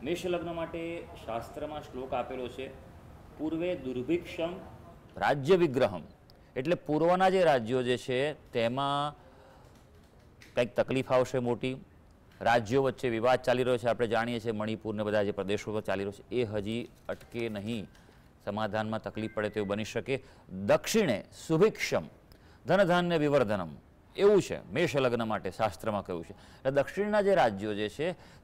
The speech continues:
તે રાજ્યોમાં સુકાળપણે સારો વરસાદ પડે, પ્રગતિ થાય, ધનધાન્ય વિવર્ધન થાય. અને ઉત્તરે જે છે એ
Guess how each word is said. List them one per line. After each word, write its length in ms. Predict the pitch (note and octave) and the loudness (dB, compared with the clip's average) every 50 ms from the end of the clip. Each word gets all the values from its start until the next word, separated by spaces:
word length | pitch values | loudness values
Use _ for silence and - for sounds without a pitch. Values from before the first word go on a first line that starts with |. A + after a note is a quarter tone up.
| - - | -6 2
તે 200 | E3 G3 A3 G#3+ | 4 6 6 8
રાજ્યોમાં 720 | G3+ F#3+ E3+ B2 G#2 A#2+ B2 B2 B2+ C3 C#3 D3 D3+ - - - - - - - - | 6 6 4 4 2 0 -2 -2 -2 -2 -2 -4 -4 -6 -10 -20 -20 -20 -20 -16 -10
સુકાળપણે 760 | - C3 - C#3+ C3+ C3 C3 - - C3+ B2 B2 B2 A#2+ - - - - - - - - - _ - - - | -10 -6 0 2 4 4 4 2 0 -2 -2 -2 -4 -6 -8 -8 -12 -18 -20 -20 -20 -20 -20 _ -20 -20 -12
સારો 280 | - A2 G#2+ A2 G#2+ G2 | -6 -2 -2 -2 -2 -2
વરસાદ 520 | G2 F#2+ - - G#2+ G#2+ A2 A2+ A2+ G#2 | -4 -6 -6 -2 0 2 2 2 0 -4
પડે, 280 | - A2 G#2+ G#2+ A2 G#2 - - - - - - | -4 -4 -2 -2 -4 -4 -6 -12 -20 -18 -8 -2
પ્રગતિ 440 | G#2+ G#2+ A2 A2+ C3 - - B2+ A2+ | 0 2 4 4 4 2 2 0 -4
થાય, 320 | - A2 G#2 G#2+ G#2+ G#2 - - - - - | -2 0 0 0 0 0 -4 -12 -20 -10 -4
ધનધાન્ય 480 | A#2+ - E3 F3+ C#3+ D#3+ D#3+ D#3+ D#3+ D3 | -2 0 0 2 2 2 2 2 2 0
વિવર્ધન 380 | A#2+ A2+ A2+ A#2 G#2 A#2 A2 G2+ | 0 0 0 0 0 0 -2 -2
થાય. 220 | - G2+ F2+ F2 - - - - - - - | -4 -4 -4 -4 -6 -14 -20 -20 -12 -4 -2
અને 220 | C#3+ E3+ G3+ - - - - - C#3 | 0 2 2 0 -2 -6 -14 -8 -8
ઉત્તરે 460 | C#3+ - - - G#3 A3 G#3 G#3 G3+ | -8 -8 -6 -2 -2 0 2 2 2
જે 140 | F#3+ G3 D#3 | 2 2 2
છે 460 | C#3 E3+ C3+ A2+ G#2 - - - - | 2 0 0 0 -2 -4 -10 -10 -6
એ 160 | - F#3 | -6 -6